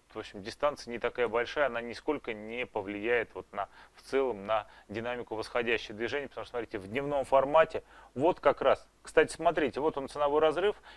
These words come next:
и он совпадает вот с этой вершиной. Очень интересная, кстати, ситуация,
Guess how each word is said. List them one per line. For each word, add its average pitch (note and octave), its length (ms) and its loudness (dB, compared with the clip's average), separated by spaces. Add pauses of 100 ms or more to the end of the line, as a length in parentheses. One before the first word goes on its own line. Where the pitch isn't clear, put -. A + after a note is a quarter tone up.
и C3+ 80 0
он D#3 100 2
совпадает C#3+ 580 4
вот B2 140 -4
с - 40 -4
этой C3+ 200 -2
вершиной. F#2 480 -6 (460)
Очень C#3 340 0
интересная, A#2+ 460 -2
кстати, G#2+ 240 -2
ситуация, F#3 640 -2